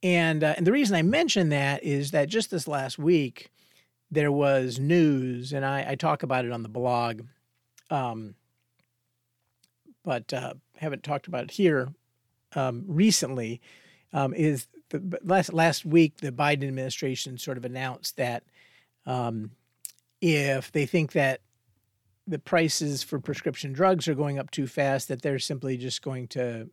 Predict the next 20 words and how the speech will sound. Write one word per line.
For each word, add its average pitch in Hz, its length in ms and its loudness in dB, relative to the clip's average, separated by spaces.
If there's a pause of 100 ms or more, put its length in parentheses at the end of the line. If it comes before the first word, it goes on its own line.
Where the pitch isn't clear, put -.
seize 156 380 0
patents, - 640 -4 (680)
um, 117 440 -8 (280)
for 120 380 -2
any 127 180 -6
drugs 117 460 -6
that 117 180 -4 (100)
are 117 160 -4
inflating 180 380 4
too 120 160 -4
fast. - 420 -8 (540)
And, 151 520 0 (340)
and 160 100 -2
they 170 80 4
believe 196 540 4
that 147 260 4 (340)
a 156 60 -4
nineteen 165 460 2
eighty-three 143 580 2
law, 120 560 2